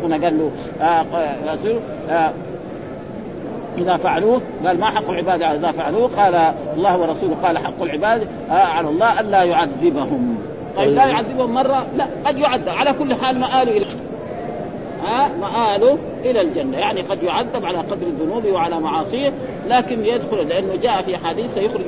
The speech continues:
من النار من كان في قلبه مثقال ذرة من إيمان". ها، فلأجل ذلك على كل حال من أتى بكلمة التوحيد وآمن بالله والملائكة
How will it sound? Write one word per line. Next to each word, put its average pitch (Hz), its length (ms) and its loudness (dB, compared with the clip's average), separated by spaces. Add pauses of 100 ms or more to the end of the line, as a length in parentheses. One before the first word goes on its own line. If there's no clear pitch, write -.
من 175 40 -4
النار 180 320 -2
من 175 220 -4
كان 202 200 0
في 170 120 -2
قلبه 190 340 -6
مثقال 185 320 -2
ذرة 196 380 0
من 160 140 2
إيمان". 135 300 -2 (580)
ها، 214 340 -2
فلأجل 208 500 -2
ذلك 220 460 2 (260)
على 196 180 2
كل 175 220 -2
حال 185 280 0 (320)
من 170 160 -4
أتى 202 300 2
بكلمة 180 240 -2
التوحيد 165 520 -2
وآمن 170 360 0
بالله 170 260 0
والملائكة 160 480 0